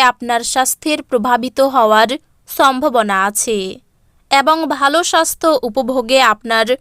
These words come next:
প্রতিবন্ধকতা আছে। এই দিনগুলিতে আপনি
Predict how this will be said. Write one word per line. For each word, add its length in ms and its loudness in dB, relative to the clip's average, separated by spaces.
প্রতিবন্ধকতা 1000 -2
আছে। 320 -2
এই 200 4
দিনগুলিতে 580 -2
আপনি 300 0